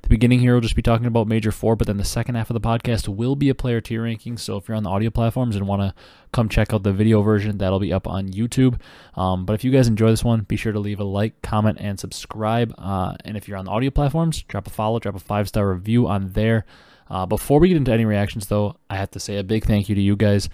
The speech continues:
Um, I know I've been making a push on Twitter and, uh, here on YouTube in the videos and stuff saying, uh, "We're so close to five hundred subs. If you could help me hit that, I greatly appreciate it." And we hit five hundred subs.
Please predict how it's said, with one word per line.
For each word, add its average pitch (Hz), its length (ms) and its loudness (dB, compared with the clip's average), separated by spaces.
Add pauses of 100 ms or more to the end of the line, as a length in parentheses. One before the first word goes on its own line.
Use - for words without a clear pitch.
(340)
Um, 98 220 0
I 104 100 -2
know 110 180 2
I've 107 80 2
been 110 100 0
making 104 220 -2
a 95 60 -4
push 113 240 0
on 101 120 -2
Twitter 104 320 0
and, 98 320 -2
uh, 92 180 -4
here 104 220 -4
on 101 140 -2
YouTube 104 360 -4
in 104 100 0
the 98 60 0
videos 101 280 0
and 104 100 -6
stuff 107 200 -4
saying, 101 380 -2 (640)
uh, 101 420 -6 (300)
"We're 123 100 -2
so 139 160 2
close 123 200 2
to 117 60 0
five 117 200 4
hundred 107 240 0
subs. 110 260 0
If 95 100 -6
you 107 60 -8
could 98 100 -4
help 95 140 -2
me 98 80 -4
hit 98 160 -4
that, 104 260 -4
I 101 120 -4
greatly 101 260 0
appreciate 104 400 0
it." 104 100 0
And 120 300 0
we 160 80 2
hit 170 140 4
five 120 180 -2
hundred 110 240 -4
subs. 101 300 -4